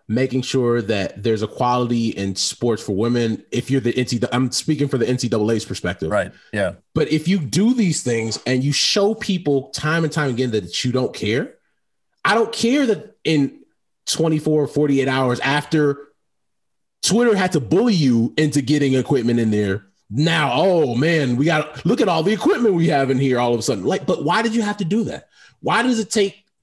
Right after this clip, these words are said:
Speaker 1: public outcry for you treating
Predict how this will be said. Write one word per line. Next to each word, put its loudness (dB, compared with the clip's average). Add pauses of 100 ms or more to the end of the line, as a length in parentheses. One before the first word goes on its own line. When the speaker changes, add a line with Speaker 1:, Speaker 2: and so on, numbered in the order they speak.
(640)
Speaker 1:
public 2
outcry 0 (540)
for 2
you 2
treating 0